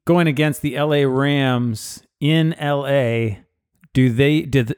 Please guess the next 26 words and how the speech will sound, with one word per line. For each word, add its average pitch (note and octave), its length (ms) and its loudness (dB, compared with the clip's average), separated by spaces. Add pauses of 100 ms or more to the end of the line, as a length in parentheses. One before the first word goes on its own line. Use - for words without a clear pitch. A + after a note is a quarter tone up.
does B2+ 220 -2
this D#3+ 220 0
L D3 180 2
A C#3+ 100 4
offense B2 680 -2
get C3 140 0
it A2 120 -8
back B2+ 260 -4
on A2+ 120 0
track C#3 380 -2
here? A2+ 200 -2
We G2+ 140 -4
got A2 240 -4
just A#2+ 220 -4
a, A#2 180 -4
uh, G#2+ 320 -6
less D3+ 240 0
than D3 100 4
a C3 60 4
minute A#2+ 260 2
here G#2+ 160 0
to G2+ 60 -4
talk A#2 240 -4
about A2+ 180 -2
this G2+ 140 -6
game. - 240 -12